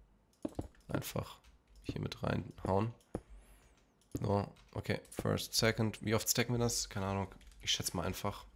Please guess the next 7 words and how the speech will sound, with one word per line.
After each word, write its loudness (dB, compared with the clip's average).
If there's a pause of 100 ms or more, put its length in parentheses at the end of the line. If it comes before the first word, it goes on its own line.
(240)
dreißig 0
Mal. 2 (1500)
Nicht 8
schlecht 2
geschätzt. -2 (1120)
Ähm, 12 (1300)
so. 8